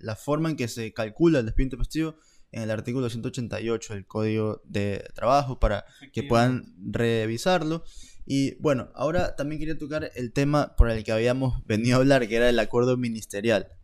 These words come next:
Speaker 1: Este acuerdo ministerial número M D T dos mil veintiuno ciento ochenta y nueve. Básicamente, ¿qué nos puedes decir sobre el proceso, ventajas, des-, desventajas?
Speaker 2: Claro, mira,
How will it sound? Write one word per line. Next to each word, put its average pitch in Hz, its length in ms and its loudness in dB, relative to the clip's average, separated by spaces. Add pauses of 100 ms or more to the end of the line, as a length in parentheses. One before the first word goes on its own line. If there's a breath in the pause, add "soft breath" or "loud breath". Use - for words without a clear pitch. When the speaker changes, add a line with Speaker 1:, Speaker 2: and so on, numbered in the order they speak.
(100)
Speaker 1:
Este 117 340 -4
acuerdo 117 240 0
ministerial 117 320 0
número 117 580 2
M 120 300 -2
D 120 120 2
T 127 120 -6
dos 120 160 2
mil 117 100 0
veintiuno 120 360 -4
ciento 110 400 -6
ochenta 104 380 -8
y - 20 -8
nueve. 156 260 -2 (460 soft breath)
Básicamente, 120 500 0
¿qué 127 80 0
nos 123 160 2
puedes 123 400 4
decir 120 280 -6
sobre 107 200 -2
el 101 260 -2
proceso, 113 520 4
ventajas, 107 640 2
des-, 101 160 -8 (140)
desventajas? 104 760 0 (200)
Speaker 2:
Claro, 220 440 -4
mira, 233 280 -6